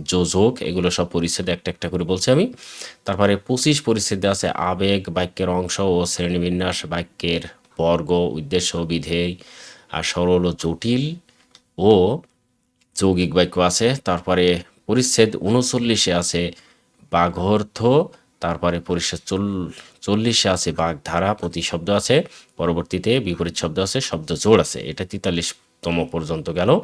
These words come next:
তারপরে আরও আছে, চুয়াল্লিশে আছে হচ্ছে অনুচ্ছেদ, অনুচ্ছেদ রচনা, এগুলো লিখতে হবে, অসন-, অনুচ্ছেদ লেখা। পঁয়তাল্লিশে আছে সারাংশ, সারমর্ম। উম, ছেচল্লিশে আছে সা-, ভাব সম্প্রসারণ, চিঠিপত্র আছে, সংবাদপত্র, প্রতিবেদন, প্রবন্ধ।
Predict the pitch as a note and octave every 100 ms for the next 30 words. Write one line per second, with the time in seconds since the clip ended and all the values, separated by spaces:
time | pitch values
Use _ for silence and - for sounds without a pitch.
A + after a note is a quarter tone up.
0 | - - - - - _ G#2+ G#2 G#2+ D#2+
1 | F#2+ C3 B2 - E2+ G2 G2+ G#2 G2+ -
2 | G#2 G#2 F#2+ - G2 F#2 G2 F#2+ G2 F#2+
3 | - G2+ G#2+ A#2 - _ - F2 F2 -
4 | E2 E2+ E2+ E2+ E2+ E2+ E2 E2+ E2+ F2
5 | - F2+ E2+ F#2 E2+ C#2+ F2 - A#2 A#2+
6 | - A3 - - - - _ A#2 A2+ A#2
7 | A2 - G#2+ - G#2 - G2 G2 - F#2+
8 | F#2+ F#2+ F#2+ F#2+ F#2+ F#2+ F#2 - - _
9 | _ F#2 F#2 F#2 - F2+ G2 F#2+ F2+ F#2
10 | F2+ F2+ - E2+ E2 E2+ E2+ - - E2+
11 | - F2+ E2+ E2+ - F2 F2+ F2 D#2 -
12 | F2 D#2+ E2+ E2+ E2 - D#2+ D#2+ - D2+
13 | D#2+ D#2+ D#2 D#2 D#2+ E2+ - D#2 D#2+ F2
14 | A2